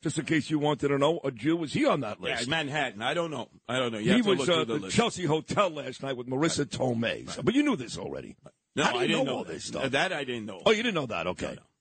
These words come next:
Speaker 2: No, no,
Speaker 1: So,
Speaker 2: but
Speaker 1: so what do you want me to do with
Speaker 2: forget
Speaker 1: Sandler?
Speaker 2: Ben Stiller for a second, okay?
Speaker 1: Yeah.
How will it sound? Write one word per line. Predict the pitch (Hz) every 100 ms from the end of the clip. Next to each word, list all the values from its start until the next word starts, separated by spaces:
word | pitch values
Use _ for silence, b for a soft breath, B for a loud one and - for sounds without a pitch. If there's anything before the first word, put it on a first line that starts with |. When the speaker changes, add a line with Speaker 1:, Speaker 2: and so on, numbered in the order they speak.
| _ _
Speaker 2:
No, | 143
no, | 127
Speaker 1:
So, | 208
Speaker 2:
but | - 156
Speaker 1:
so | 233
what | 226
do | 330
you | 285
want | 262
me | 196
to |
do | 175 196
with | 160 202
Speaker 2:
forget | 311 180
Speaker 1:
Sandler? | 160
Speaker 2:
Ben | 226 -
Stiller | - 190 165
for | 131 139 120
a |
second, | - 101 - 90 92
okay? | 107 123 127
Speaker 1:
Yeah. | 87 69